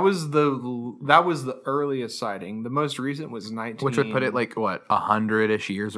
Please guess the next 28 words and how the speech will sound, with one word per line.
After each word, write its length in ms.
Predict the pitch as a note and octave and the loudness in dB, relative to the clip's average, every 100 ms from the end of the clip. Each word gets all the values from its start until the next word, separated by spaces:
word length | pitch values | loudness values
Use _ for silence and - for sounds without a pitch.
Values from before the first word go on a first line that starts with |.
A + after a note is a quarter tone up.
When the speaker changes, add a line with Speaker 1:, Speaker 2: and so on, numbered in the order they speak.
| - | 0
Speaker 2:
after 320 | G2+ G#2 - | 4 4 2
the 60 | G#2+ | -2
Foundation 880 | G2+ G2 F#2 F#2+ G2 - A#2+ A#2 A#2 _ _ - | 0 -2 -2 -6 -6 -6 -4 -6 -10 _ _ -12
Speaker 1:
Yeah. 200 | C#3 C3+ | -2 0
Speaker 2:
was, 120 | A#2 | 2
like, 140 | G#2+ G2+ | 2 -2
sh-, 140 | - | -4
actually 280 | A2+ G#2+ G#2+ | -2 -2 -2
created. 600 | - A#2 G2+ F#2+ A2+ D#3 F#3+ C#3+ | -2 0 2 2 2 0 -2 0
Speaker 1:
But 160 | D3 | 2
it's 140 | D#3 D#3+ | 2 2
very 240 | D3+ E3 | 2 4
much 260 | E3+ D3+ - | 2 0 -2
thought 340 | - D3+ C#3 | 0 0 0
that 140 | B2+ A#2 | -4 -4
it 220 | A#2 - | -6 -6
existed 500 | B2+ B2 C#3 C3+ C3 | -8 -4 -6 -4 -6
before 360 | A#2+ A2+ D3 D3 | -6 -2 0 4
that, 260 | B2 A#2+ | 4 2
and 160 | - A#2+ | 0 -4
that 160 | A#2+ | -4
essentially 520 | B2+ A#2 C#3+ C#3 C#3 B2+ | -6 -6 -6 -4 -2 -2
this 220 | C#3+ C#3+ | -4 -6
is 140 | B2 | -8
an 100 | A#2 | -6
immortal 520 | A2+ A2+ A#2+ D3+ D#3 | -6 -4 0 0 0
being 200 | C3 B2 A2 | -2 -4 0
Speaker 2:
Right. 380 | G2 G2 G#2+ | 0 -2 -6